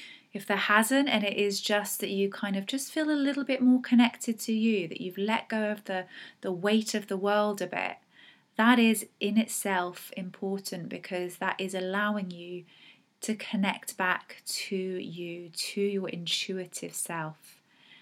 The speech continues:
And as I said, if you can keep practicing this every day, slowly you will get back to that place of intuition and freedom, really. Really, that's kind of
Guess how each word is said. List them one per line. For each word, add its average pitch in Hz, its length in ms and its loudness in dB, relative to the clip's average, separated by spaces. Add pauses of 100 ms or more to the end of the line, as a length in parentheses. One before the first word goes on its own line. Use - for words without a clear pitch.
(140)
And 190 160 -6
as 190 140 -4
I 185 80 2
said, 185 460 0
if 185 160 -8
you 190 100 -6
can 190 200 -8
keep 208 340 -6
practicing 214 560 2
this 180 180 -8
every 180 300 -4
day, 196 480 2 (300)
slowly 220 920 4
you 202 220 -2
will 214 140 2
get - 260 -2
back 196 280 4
to 202 100 -8
that 190 200 -2
place 175 400 -8
of - 120 -12
intuition 170 1080 -6 (420)
and 170 960 -4 (520)
freedom, 175 680 0
really. 156 500 -4 (200)
Really, 165 320 -8
that's 165 320 -4
kind 175 240 -6
of 165 140 -6